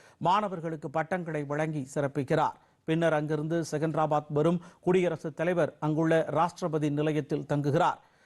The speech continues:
நாளை ஐதராபாத் பொதுப்பள்ளி நிகழ்ச்சியில் பங்கேற்று உரை நிகழ்த்துகிறார். நாளை மறுநாள், அதாவது இருபதாம் தேதி, மத்திய ஜவுளி அமைச்சகம் சார்பில் போச்சம்பள்ளியில் நடைபெறும் நிகழ்ச்சியில் பங்கேற்கும் அவர் கைத்தறி மற்றும் விசைத்தறி நூற்பு ஆலை வளாகங்களை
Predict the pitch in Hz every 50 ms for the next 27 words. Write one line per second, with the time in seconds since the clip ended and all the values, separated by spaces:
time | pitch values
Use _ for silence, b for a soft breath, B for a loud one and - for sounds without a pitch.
0 | b b b 156 156 175 170 170 180 175 - 151 151 170 160 175 170 165 156 160
1 | 160 151 - - 160 156 175 156 - 160 151 151 143 143 143 160 160 147 - 156
2 | 147 151 139 - 151 151 151 143 156 156 143 - 170 165 147 139 139 151 160 156
3 | 135 139 131 156 151 131 - 147 147 151 147 127 - - b b b b b b
4 | 139 147 151 156 151 147 135 139 139 147 147 151 156 165 - - 139 139 147 147
5 | 143 143 160 165 - 143 156 165 160 156 156 151 143 147 135 - 151 147 143 170
6 | 180 175 B B B B B - 147 165 175 - 190 185 180 156 131 120 147 156
7 | 165 175 165 156 151 165 147 - 165 143 160 156 147 - 151 147 147 143 165 170
8 | 170 156 - 170 175 165 - 175 165 151 160 151 156 147 151 151 143 147 151 160
9 | 156 147 160 151 151 147 151 143 156 147 - - 147 151 151 135 - 151 156 147
10 | 156 151 147 - 156 147 160 180 180 165 135 - B B B B B B 175 175
11 | 196 190 151 190 190 180 160 160 156 147 - 175 175 170 143 139 156 170 - 196
12 | 190 165 - 175 160 151 156 156 160 151 - 156 143 - 151 147 156 156 156 151
13 | 131 143 151 156 165 - 170 165 165 170 165 170 175